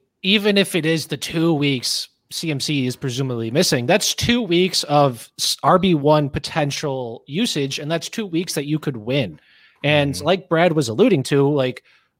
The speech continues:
Speaker 1: what happens if he does get re-injured? What happens if the Panthers just are not doing well and they give him the Joe Mixon treatment and shut him down for the rest of the year?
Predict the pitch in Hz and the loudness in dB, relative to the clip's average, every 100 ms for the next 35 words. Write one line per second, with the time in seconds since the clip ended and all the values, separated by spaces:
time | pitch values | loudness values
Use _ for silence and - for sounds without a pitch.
0 | _ - 175 233 233 214 220 220 160 151 | _ -4 0 2 0 0 0 0 0 2
1 | 180 165 180 131 147 180 151 156 165 135 | 2 0 -2 -2 -2 -2 0 2 2 2
2 | 117 120 170 190 190 196 180 - 175 - | 0 0 2 2 2 0 -2 -2 -4 -2
3 | - 185 180 190 175 - 160 - 147 151 | -6 -4 -4 -2 -2 -2 -6 0 2 2
4 | 156 127 127 214 302 160 117 117 151 175 | 0 -2 0 0 2 0 0 2 0 0
5 | 156 165 165 147 170 185 180 175 175 196 | 0 0 0 2 2 2 -2 -2 0 2
6 | 190 226 175 143 - 135 143 165 147 139 | 0 0 0 -2 -2 -2 -2 -4 -4 -4
7 | - 180 175 151 175 180 170 139 120 123 | 0 0 0 0 2 2 -2 -4 -4 -2
8 | - 113 110 104 92 | -4 -6 -10 -10 -12